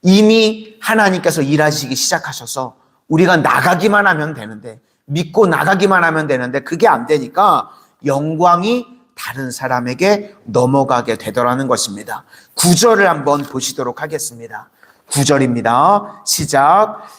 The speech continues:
"이르되 내가 반드시 너와 함께 가리라. 그러나 내가 이번에 가는 길에서는 영광을 얻지 못하리니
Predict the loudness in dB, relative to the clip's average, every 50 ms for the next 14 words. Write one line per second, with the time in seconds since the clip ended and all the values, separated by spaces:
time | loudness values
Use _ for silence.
0 | _ _ -4 0 2 2 2 2 2 2 4 4 2 2 0 -2 -4 -4 0 0
1 | 2 2 2 2 2 0 -2 -2 0 0 0 0 0 0 2 2 0 0 0 -2
2 | 0 2 2 4 4 4 4 4 2 -2 -6 -8 -4 -4 -4 -2 0 0 0 0
3 | 0 0 2 4 4 4 4 2 0 -2 -8 -18 -20 _ _ _ -2 0 0 2
4 | 2 2 2 2 0 2 4 4 4 4 2 0 -4 -4 -2 -2 0 0 -2 -4
5 | -4 -4 -4 -4 -4 -4 -6 -6 -6 -2 0 0 0 0 -2 -2 0 2 2 0
6 | 0 -4 -10 -18 -20 -6 0 2 4 4 4 4 4 4 4 4 4 2 2 2
7 | 2 0 0 -4 -6 -6 -6 -6 -8 -4 -2 0 0 0 -2 -6 -6 -6 -6 -6
8 | -8 -8 -12